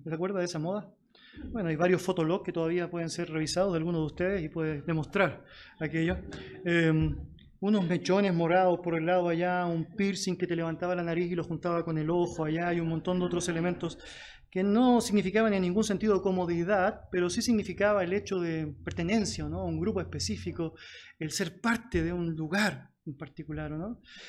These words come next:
Y a mí me ha pasado con todas las personas que he hablado que fueron en un momento determinado Pokémones, que dicen, ¿no? "Oh, pero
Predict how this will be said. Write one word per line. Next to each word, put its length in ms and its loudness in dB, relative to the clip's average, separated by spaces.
Y 60 0
a 40 4
mí 40 8
me 60 10
ha 40 6
pasado 440 4
con 240 -2
todas 180 4
las 100 4
personas 520 -2
que 80 2
he 40 4
hablado 600 4
que 400 2
fueron 560 8
en 80 2
un 80 4
momento 280 2
determinado 880 2
Pokémones, 760 0
que 160 4
dicen, 340 10
¿no? 280 0
"Oh, 260 -10
pero 120 -12